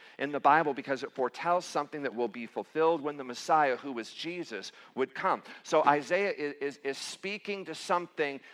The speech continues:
that will be manifested when the Messiah comes. He says, "He was despised and forsaken of men,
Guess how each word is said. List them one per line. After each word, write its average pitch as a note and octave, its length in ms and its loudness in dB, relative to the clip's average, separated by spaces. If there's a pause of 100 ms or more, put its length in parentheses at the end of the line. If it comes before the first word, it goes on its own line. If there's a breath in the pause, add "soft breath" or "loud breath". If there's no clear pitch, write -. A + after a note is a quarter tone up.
that D#3 160 4
will C#3+ 120 2
be C#3 180 -4
manifested C#3+ 1040 -2
when C#3+ 140 -4
the C#3 80 -6
Messiah C3 520 0
comes. A2+ 480 -6 (220 loud breath)
He E3 100 2
says, D#3 220 2
"He G3+ 340 -6
was F#3 460 4
despised E3 840 4
and C#3+ 160 -2
forsaken F3+ 720 -2
of A#2 200 -2
men, D#3 640 -4